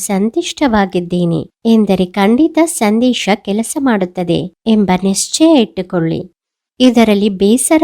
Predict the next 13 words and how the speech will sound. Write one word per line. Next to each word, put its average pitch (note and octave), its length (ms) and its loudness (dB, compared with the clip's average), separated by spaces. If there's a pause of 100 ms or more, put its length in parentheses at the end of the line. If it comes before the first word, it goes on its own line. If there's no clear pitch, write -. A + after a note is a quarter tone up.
ಆಗಬಾರದು. F3+ 680 0 (600)
ವಿದ್ಯಾರ್ಥಿ C4 720 0 (100)
ಎಚ್ಚದೇ D4 540 0
ಹೋದರೂ G3 440 0
ಪರವಾಗಿಲ್ಲ. F3 720 -2 (680)
ನಿಮ್ಮ C#4+ 320 4
ಲೆಕ್ಕಾಚಾರದಲ್ಲಂತೂ G3 1300 0 (140)
ಜಮಾ G#3 340 0 (120)
ಆಯಿತು F3 400 -2 (400)
ಮತ್ತು C#4 320 0 (100)
ಅವರಿಗೆ A3+ 540 4
ಸಂದೇಶ A3 640 -2
ಸಿಕ್ಕಿತು. F3+ 540 -6